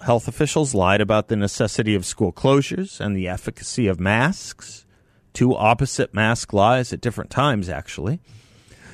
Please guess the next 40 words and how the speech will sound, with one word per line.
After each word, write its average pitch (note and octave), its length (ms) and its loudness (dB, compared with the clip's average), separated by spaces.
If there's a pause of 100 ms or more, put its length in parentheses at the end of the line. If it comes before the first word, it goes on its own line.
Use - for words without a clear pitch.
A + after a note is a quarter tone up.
The C3 120 2
bureaucratic C#3+ 800 2
and G2+ 200 0
media B2+ 460 4
elite B2 460 0
lied A2 420 2
about A2+ 280 0
the A2 100 -2
likely A#2 360 0
origins B2 600 -2
of - 120 -18
covid A#2 300 2
nineteen. A2 480 0
The D#3 80 2
press B2 320 -2
lied B2 460 4
about A#2+ 260 0
the - 80 -18
peaceful B2 440 0
nature A#2 380 0
of G#2+ 140 -2
B A2+ 160 2
L G#2+ 160 4
M F#2+ 180 0
riots. B2 540 0
Twitter D3 320 4
lied C3 360 6
about A#2+ 260 2
its G#2+ 160 -8
policies. C#3+ 680 -2
The D#3 120 0
entire C#3 420 2
medical C3 460 0
and B2+ 120 -4
psychological B2 800 0
establishment B2+ 720 -2
lies A#2+ 480 4
about B2+ 240 0
the - 40 -10
difference, B2+ 640 -6